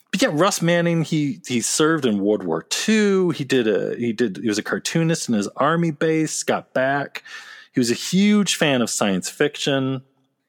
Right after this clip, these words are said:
He saw Star Wars when it came out into theaters four times opening weekend. Kinda like Ed Summer, he just, he got it. He was just like, "This is my kinda thing." And so he was the second choice, and they went to him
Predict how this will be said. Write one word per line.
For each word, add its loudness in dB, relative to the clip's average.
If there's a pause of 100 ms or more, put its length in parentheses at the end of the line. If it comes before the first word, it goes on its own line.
(160)
He 2
saw 2
Star 0
Wars 2
when 2
it -2
came 0
out 2
into 0
theaters 0
four 0
times 0
opening 2
weekend. 0 (440)
Kinda 2
like 2
Ed 0
Summer, 2
he -2
just, 0
he 2
got 2
it. -2
He 2
was 2
just 0
like, 2
"This 0
is -2
my 2
kinda 2
thing." -2 (480)
And 2
so 2
he 0
was 2
the -2
second 0
choice, -2 (120)
and 2
they 2
went 2
to 0
him 0